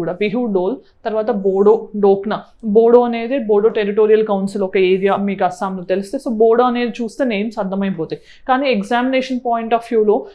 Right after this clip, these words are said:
ఇక్కడ బిహు కానీ బోడో కానీ ఉంటే అస్సాం అని గుర్తుపట్టేయచ్చు కాబట్టి ఇలాంటివి ఎక్కువ అడగరు. So ఇలాంటి ప్రొడక్ట్స్ ఏవైతే మనకి నేమ్ నుంచి మనం ఏం అర్థం చేసుకోలేము అలాంటి ప్రొడక్ట్స్ ఇస్తారు. ఓకే, so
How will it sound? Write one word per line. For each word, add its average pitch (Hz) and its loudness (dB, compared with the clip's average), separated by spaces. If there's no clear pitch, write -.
ఇక్కడ 226 0
బిహు 226 -2
కానీ 233 -2
బోడో 208 6
కానీ 214 0
ఉంటే 208 2
అస్సాం 220 -2
అని 226 -2
గుర్తుపట్టేయచ్చు 208 0
కాబట్టి 190 -4
ఇలాంటివి 208 -4
ఎక్కువ 208 -2
అడగరు. 180 -2
So 277 -4
ఇలాంటి 226 0
ప్రొడక్ట్స్ 202 0
ఏవైతే 202 -2
మనకి 214 -4
నేమ్ 226 0
నుంచి 233 -2
మనం 214 -2
ఏం 220 -2
అర్థం 196 -2
చేసుకోలేము 202 -4
అలాంటి 196 0
ప్రొడక్ట్స్ 180 -2
ఇస్తారు. 151 -10
ఓకే, 247 -6
so 285 -4